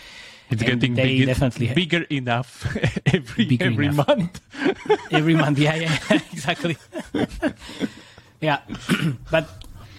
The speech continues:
Speaker 2: this, this could be just, like, uh, only viable option for them, because every, every other game, and I know we discussed this, like, every other game that they launched,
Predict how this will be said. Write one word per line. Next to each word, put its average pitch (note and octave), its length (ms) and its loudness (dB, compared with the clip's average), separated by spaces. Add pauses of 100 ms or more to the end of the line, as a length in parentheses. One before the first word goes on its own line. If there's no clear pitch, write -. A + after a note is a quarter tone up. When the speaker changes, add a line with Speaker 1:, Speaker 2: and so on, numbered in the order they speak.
(320)
Speaker 2:
this, G#3+ 340 2
this D#3+ 240 2
could C#3+ 200 -2
be C3+ 100 4
just, B2 280 -2
like, A2+ 260 -4
uh, A2 760 -6
only B2+ 280 0
viable A2 380 -6
option A2 260 -6
for G#2 180 -8
them, G#2+ 220 -6
because G2 220 -8
every, B2 280 -2
every B2+ 260 0
other A2+ 160 -4
game, A#2 300 -4
and A2+ 100 -6
I B2 140 0
know D#3 160 4
we C3 100 2
discussed A#2 460 -6
this, - 260 -8
like, G#2 240 -14
every C#3 460 0
other B2+ 220 -4
game A#2 260 -4
that A2 140 -6
they A2 140 -4
launched, A#2 580 -2